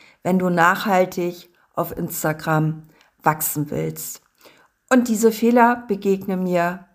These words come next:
in der App täglich. Und ich finde das Bild so schön. Vier Fehler, die sich am Ende für dich auflösen werden. Und dann, wenn du es anders machst,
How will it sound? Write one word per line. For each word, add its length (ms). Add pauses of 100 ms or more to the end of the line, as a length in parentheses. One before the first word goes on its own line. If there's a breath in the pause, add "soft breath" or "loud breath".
(380)
in 140
der 200
App 200 (380)
täglich. 600 (880 soft breath)
Und 140
ich 100
finde 200
das 180
Bild 240
so 100
schön. 600
Vier 340
Fehler, 800 (1400 soft breath)
die 320
sich 340
am 140
Ende 300
für 200
dich 260
auflösen 760
werden. 640
Und 240
dann, 500 (300 loud breath)
wenn 120
du 80
es 200
anders 500
machst, 540